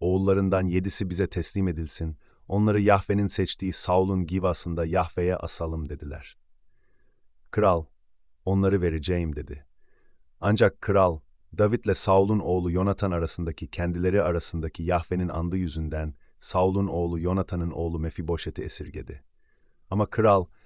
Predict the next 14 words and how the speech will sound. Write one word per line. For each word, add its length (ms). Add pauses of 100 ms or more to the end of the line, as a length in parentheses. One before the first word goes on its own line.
(100)
Saul'a 460
doğurduğu 520
Aya'nın 340
kızı 340
Rispa'nın 460
iki 260
oğlunu, 500 (420)
Armoni 480
ve 80
Mefiboşet'i 920 (360)
ve 100
Saul'un 480
kızı 260
Merav'ın, 560